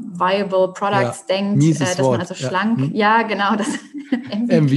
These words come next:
Speaker 2: Ps, genau.
Speaker 1: Ja, genau. <laughs> Dass man, äh, eben schlank denkt und sagt, ähm, was brauche ich wirklich, um anzufangen und
Speaker 2: Ja.
Speaker 1: wo, was kann ich noch hinten ran, rum ranbauen und verbessern?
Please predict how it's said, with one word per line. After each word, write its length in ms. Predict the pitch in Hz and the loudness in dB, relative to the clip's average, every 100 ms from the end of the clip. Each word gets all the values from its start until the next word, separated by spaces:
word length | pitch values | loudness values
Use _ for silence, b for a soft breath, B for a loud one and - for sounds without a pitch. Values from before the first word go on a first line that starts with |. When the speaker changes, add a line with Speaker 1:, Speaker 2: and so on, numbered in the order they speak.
| 123 | 4
Speaker 2:
Ps, 360 | 127 135 131 - | 4 2 0 2
genau. 260 | 143 262 | 4 4
Speaker 1:
Ja, 280 | 247 247 254 | 4 2 0
genau. 280 | 247 220 320 - - | -4 -2 0 0 0
<laughs> 500 | 311 - - - - | 0 -2 -10 -12 -6
Dass 180 | 208 208 | -4 -2
man, 280 | 190 208 | -2 0
äh, 280 | 214 196 196 - _ | 0 -4 -4 -10 _
eben 320 | - 208 208 - | -4 0 0 0
schlank 360 | 220 220 285 | 2 2 2
denkt 200 | 226 226 | 0 -2
und 120 | 208 | -2
sagt, 280 | 202 202 - - | -2 -2 -6 -10
ähm, 440 | 196 196 196 - - | -6 -6 -8 -10 -6
was 220 | 208 - | -6 -4
brauche 280 | 214 214 220 | 0 0 0
ich 200 | - 196 | -4 0
wirklich, 340 | 277 311 277 | 2 0 0
um 120 | 254 | -2
anzufangen 880 | - 247 262 247 - 269 294 349 - | 0 0 0 -4 -2 0 2 0 -4
und 160 | 208 214 | 0 2
Speaker 2:
Ja. 80 | 226 | 2
Speaker 1:
wo, 140 | 214 | 0
was 160 | 214 - | -2 0
kann 140 | 247 | 2
ich 100 | 220 | 2
noch 160 | 214 214 | 0 0
hinten 240 | 220 208 | -2 0
ran, 180 | 190 170 190 | -2 -2 0
rum 220 | 208 208 | 0 2
ranbauen 680 | 196 240 254 233 226 262 202 | 4 4 4 4 4 2 0
und 120 | 208 | -2
verbessern? 540 | 202 190 208 - 302 | -4 -4 -4 -2 -2